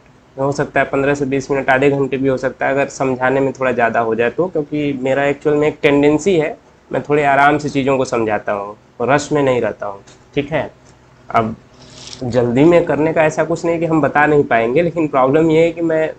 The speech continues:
मुझे लगता है कि आप देख रहे हैं video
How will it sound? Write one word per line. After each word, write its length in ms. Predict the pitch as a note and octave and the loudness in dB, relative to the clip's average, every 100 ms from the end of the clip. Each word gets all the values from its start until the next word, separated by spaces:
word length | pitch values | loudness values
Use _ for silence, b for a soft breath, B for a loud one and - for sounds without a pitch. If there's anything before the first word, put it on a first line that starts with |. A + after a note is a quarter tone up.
| C#3+ | -6
मुझे 240 | C3+ D3+ | 0 2
लगता 300 | D3+ C#3 D#3+ | 2 0 0
है 180 | D#3 D#3+ | 2 2
कि 140 | D#3+ D3+ | 0 0
आप 180 | C#3+ | 0
देख 300 | C3 D#3 E3 | 2 0 0
रहे 120 | D#3+ D#3 | 0 0
हैं 100 | D3 | 0
video 500 | C#3 C#3 B2 A#2+ | 0 2 2 0